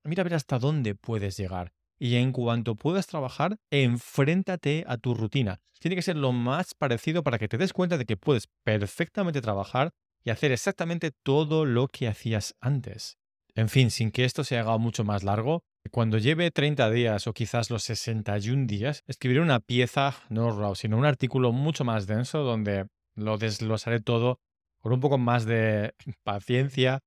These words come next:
y de talento. Ahora ha sido como si fuera una conversación, ¿verdad? Pero tengo la idea de hacerlo de forma más profesional porque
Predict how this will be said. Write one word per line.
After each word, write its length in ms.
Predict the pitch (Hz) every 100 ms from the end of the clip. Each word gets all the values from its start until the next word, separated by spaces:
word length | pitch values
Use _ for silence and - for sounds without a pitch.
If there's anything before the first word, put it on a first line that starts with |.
| _ _
y 100 | 117
de 120 | 110
talento. 420 | 107 110 113 117 117
Ahora 180 | 110
ha 40 | 110
sido 240 | 117 110
como 200 | 98 110
si 80 | 107
fuera 200 | - 120
una 120 | 117
conversación, 680 | 110 107 104 104 98 107 98
¿verdad? 300 | 98 98 127
Pero 240 | - 113 107 _ _
tengo 260 | - 156 156
la 120 | 135
idea 320 | 120 113 120
de 100 | 113
hacerlo 460 | 98 - 104 107 117 _ _ _
de 200 | 107 110
forma 460 | - 127 143 151
más 220 | 139 131 131
profesional 440 | 143 131 127 123
porque 340 | 113 107 107